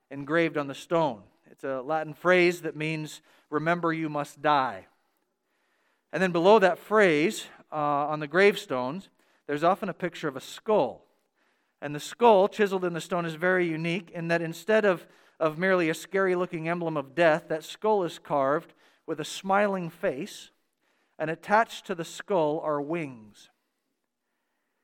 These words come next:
And as the historians tell us, those gravestones symbolize something very important for an earlier generation of Christian believers.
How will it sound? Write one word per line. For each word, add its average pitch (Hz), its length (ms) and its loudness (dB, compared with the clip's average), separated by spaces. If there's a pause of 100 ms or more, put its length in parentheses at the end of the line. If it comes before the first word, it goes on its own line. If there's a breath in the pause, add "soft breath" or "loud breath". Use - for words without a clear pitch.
(340)
And 160 100 -4
as 170 100 -2
the 170 60 -6
historians 196 640 2
tell 214 220 4
us, 180 100 0
those 170 220 -4
gravestones 175 680 0
symbolize 180 480 0
something 165 360 -10
very 220 280 0
important 202 500 -2
for 175 120 -4
an 160 80 -4
earlier 190 320 0
generation 170 600 -2
of - 100 -14
Christian 170 400 -8
believers. 156 580 -4